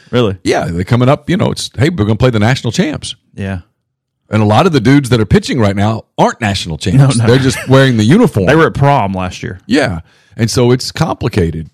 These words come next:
Speaker 2: and, and it's early. And if you look around the country, uh, you see this. Look around the S E C. I did
Speaker 1: Mm-hmm.
Speaker 2: some of this last night at the baseball game. I was just kinda, basketball game, I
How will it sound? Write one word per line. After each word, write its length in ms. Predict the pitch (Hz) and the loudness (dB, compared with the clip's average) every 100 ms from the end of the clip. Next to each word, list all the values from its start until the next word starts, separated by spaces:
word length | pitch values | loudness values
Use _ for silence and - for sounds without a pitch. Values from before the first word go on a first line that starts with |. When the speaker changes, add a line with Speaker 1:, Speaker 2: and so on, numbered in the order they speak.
| _ | _
Speaker 2:
and, 160 | 69 67 | -14 -6
and 180 | 117 | -2
it's 160 | 127 120 | -2 0
early. 560 | 107 104 120 185 226 - _ _ _ | 2 2 2 0 -2 -10 _ _ _
And 140 | 107 113 | -2 -2
if 120 | 107 | -2
you 80 | 104 | -2
look 180 | 113 | 0
around 260 | 165 156 165 | 0 0 0
the 80 | 180 | -2
country, 680 | - 110 104 117 113 117 110 _ _ _ _ _ | -2 -2 0 2 2 2 -4 _ _ _ _ _
uh, 300 | 98 98 98 | -2 0 0
you 140 | 110 113 | 0 0
see 240 | - 123 | 0 0
this. 320 | 120 117 135 - - | 4 2 0 -6 -6
Look 160 | 110 | -2
around 200 | 147 135 | 0 2
the 100 | 123 | 2
S 160 | 127 123 | 2 0
E 60 | |
C. 380 | 110 156 123 82 - | -4 -2 -2 -4 -2
I 120 | 104 | 0
did 180 | 101 110 | 2 2
Speaker 1:
Mm-hmm. 120 | 107 | 0
Speaker 2:
some 120 | 110 | -2
of 80 | 104 | -2
this 180 | 95 - | -2 -4
last 240 | 101 95 | -6 -6
night 200 | 104 98 | -6 -6
at 80 | 90 | -6
the 80 | 87 | -2
baseball 360 | 98 95 85 | -2 -2 -4
game. 200 | 82 85 | -4 -4
I 80 | 85 | -2
was 140 | 82 82 | -4 -6
just 140 | 85 | -6
kinda, 180 | 98 90 | -4 -6
basketball 520 | - 117 107 - 87 | -4 -4 -4 -6 -6
game, 200 | 87 87 | -4 -2
I 120 | 87 | -4